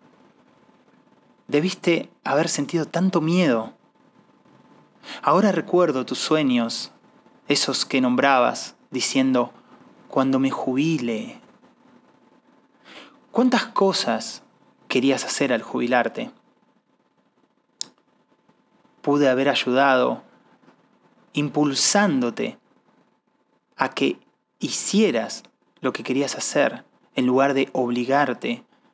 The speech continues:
a aceptar estar todo el día sentado en ese taxi.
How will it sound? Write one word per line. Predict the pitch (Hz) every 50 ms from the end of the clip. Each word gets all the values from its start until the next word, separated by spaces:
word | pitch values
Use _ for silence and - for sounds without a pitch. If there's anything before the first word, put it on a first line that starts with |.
| _ -
a | - 123 117
aceptar | 117 117 - - 117 107 - - 139 131 123
estar | 120 - - - 135 127 135
todo | - - - 156 156 156 156
el | 143 135
día | 135 139 135 123 113
sentado | - - 120 117 110 131 123 120 117
en | 117 120
ese | 123 - -
taxi. | - - 120 - - - - -